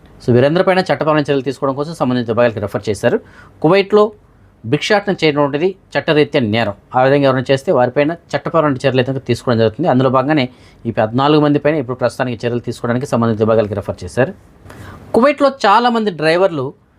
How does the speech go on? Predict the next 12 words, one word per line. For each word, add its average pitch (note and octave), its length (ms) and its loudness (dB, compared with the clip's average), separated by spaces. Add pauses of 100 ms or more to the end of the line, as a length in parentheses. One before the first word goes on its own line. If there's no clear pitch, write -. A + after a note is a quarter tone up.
(360)
ఈ F3+ 60 2
హైవేలో G#3 460 4
వెళ్తున్నప్పుడు, F#3+ 720 0
అలాగే E3+ 200 -2
మెయిన్ E3 260 -2
రోడ్లో F3 260 0
వెళ్తున్నప్పుడు D#3+ 680 0
ఈ D3 60 -6
స్పీడ్ G#3+ 380 0
కెమెరాలు E3 420 2
ఏవైతే D3+ 200 2
ఉంటాయో C#3 340 -2